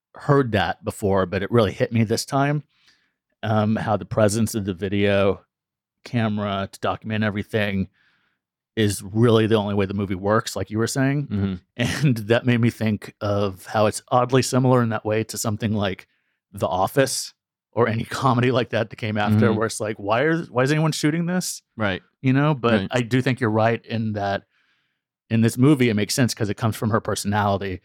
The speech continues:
Speaker 1: Whereas in those shows, it's like, "Okay, someone shot these people for, like, ten years, and then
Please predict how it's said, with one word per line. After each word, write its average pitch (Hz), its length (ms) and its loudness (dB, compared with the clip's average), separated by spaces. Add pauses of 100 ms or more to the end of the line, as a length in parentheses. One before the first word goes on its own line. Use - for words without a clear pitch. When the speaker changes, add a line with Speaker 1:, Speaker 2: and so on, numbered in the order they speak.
(280)
Speaker 1:
Whereas 113 200 4
in 107 80 2
those 101 180 0
shows, 110 320 2
it's 92 140 -6
like, 101 220 -4 (420)
"Okay, 101 180 -2
someone 101 260 -2
shot 98 460 0
these 104 180 0
people 101 300 0
for, 104 180 -4
like, 95 160 -6
ten 117 340 0
years, 104 420 2
and 104 100 2
then 110 360 2